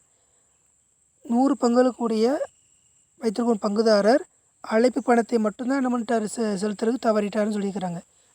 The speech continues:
ஆனா அழைப்பு பணங்கிறது முதலாம் மற்றும் இறுதி அழைப்பு சொல்லி சொல்லியிருக்கிறோம். அதை மட்டும் தான் அவர் செலுத்த மறந்துட்டார். So, நம்ம பெற வேண்டியதுக்கு முன்ன கூடி ஒரு என்ட்ரி போடுவோமா?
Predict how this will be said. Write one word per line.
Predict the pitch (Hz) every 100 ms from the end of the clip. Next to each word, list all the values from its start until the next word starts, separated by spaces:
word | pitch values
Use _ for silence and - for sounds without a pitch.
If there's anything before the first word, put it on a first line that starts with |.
| _ -
ஆனா | 220
அழைப்பு | 214 214 233
பணங்கிறது | 233 220 208 320 - _ _ _ _
முதலாம் | - 226 240 240
மற்றும் | 226 190 285 330
இறுதி | 330 233 220
அழைப்பு | 220 208 208
சொல்லி | 220 208
சொல்லியிருக்கிறோம். | 214 208 226 262
அதை | 202
மட்டும் | 214 208
தான் | 226
அவர் | 208
செலுத்த | - 233 - 285
மறந்துட்டார். | 233 208 196 190
So, | - 240 339 - _ - _ _
நம்ம | 247 226
பெற | 226 247
வேண்டியதுக்கு | 247 240 240 226 233
முன்ன | 226
கூடி | 226 240
ஒரு | 233 220
என்ட்ரி | 226 233
போடுவோமா? | 220 226 269